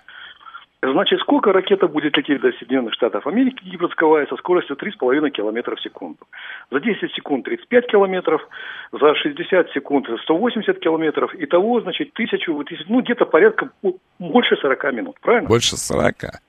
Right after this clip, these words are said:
Speaker 2: Но она
Speaker 1: И
Speaker 2: будет кувыркаться, как Вуди Вудпекер. Вуди Вудпекер!
Speaker 1: Не
Speaker 2: Она будет
Speaker 1: будет.
Speaker 2: кувыркаться
Speaker 1: Так
Speaker 2: в
Speaker 1: вот,
Speaker 2: воздухе.
Speaker 1: в восьмидесятые
Speaker 2: Нет.
Speaker 1: годы разрабатывать этот комплекс начинали, и все говорят, суперзвук, забывая сказать об одном. Идет в атмосфере.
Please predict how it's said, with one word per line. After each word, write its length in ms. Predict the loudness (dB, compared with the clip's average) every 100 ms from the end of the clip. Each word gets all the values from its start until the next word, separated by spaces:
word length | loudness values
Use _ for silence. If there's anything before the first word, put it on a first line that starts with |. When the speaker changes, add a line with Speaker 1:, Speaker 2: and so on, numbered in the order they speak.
| _ -16 4
Speaker 2:
Но 160 | 8 10
она 220 | 10 8
Speaker 1:
И 40 |
Speaker 2:
будет 240 | 8 6 8
кувыркаться, 720 | 8 10 8 8 8 8 6
как 220 | 6 4
Вуди 340 | 2 2 6
Вудпекер. 760 | 6 6 4 6 6 6 2 -4 -8 -4
Вуди 420 | 6 8 10 10
Вудпекер! 840 | 8 8 6 6 6 6 4 2 0
Speaker 1:
Не 140 | -2
Speaker 2:
Она 240 | 2 6 8
будет 140 | 8
Speaker 1:
будет. 60 | 8
Speaker 2:
кувыркаться 380 | 6 8 6
Speaker 1:
Так 100 | 6
Speaker 2:
в 20 | 6
Speaker 1:
вот, 120 | 4
Speaker 2:
воздухе. 140 | 4
Speaker 1:
в 60 | -2
восьмидесятые 680 | 0 0 0 0 2 4 2
Speaker 2:
Нет. 80 |
Speaker 1:
годы 540 | 2 2 2 2 0 -4 _
разрабатывать 800 | -2 2 2 4 4 6 6 4
этот 360 | 4 4 4
комплекс 600 | 0 2 2 4 0 -2 0
начинали, 500 | 0 0 2 4 2
и 260 | 0 -4 -6
все 280 | -6 2 2
говорят, 360 | 4 4 4
суперзвук, 560 | 2 -2 0 2 0 -2
забывая 340 | 0 4 4
сказать 320 | 2 2 4
об 140 | 4 0
одном. 320 | 0 -2 -2 -8 -14 -14 -14 -6
Идет 420 | -4 2 2 2
в 160 | 2 4
атмосфере. 1000 | 4 2 -2 -2 -12 -4 -2 -2 -4